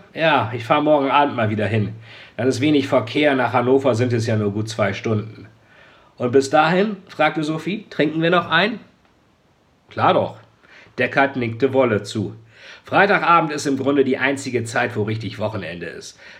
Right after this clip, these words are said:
Der Samstag ist eigentlich fast schon wieder Sonntag und der Sonntag fast schon wieder Montag. Und deshalb die totale Verarsche. Ja, das waren Deckard und Sophie. Ich hab mir gerade überlegt, wir können eigentlich noch einen dritten Teil machen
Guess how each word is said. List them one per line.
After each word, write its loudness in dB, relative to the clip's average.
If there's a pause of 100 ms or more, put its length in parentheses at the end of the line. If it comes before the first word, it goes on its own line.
Der 2
Samstag 4
ist 0
eigentlich 2
fast 0
schon -2
wieder 0
Sonntag 2
und 0
der 4
Sonntag -2
fast -4
schon -4
wieder -2
Montag. -2 (340)
Und -12
deshalb -2
die -8
totale -2
Verarsche. -2 (1400)
Ja, 4
das -4
waren 2
Deckard 2
und -2
Sophie. -2
Ich 0
hab 0
mir 0
gerade 2
überlegt, 0
wir -4
können 0
eigentlich 0
noch 0
einen -4
dritten -2
Teil 4
machen -2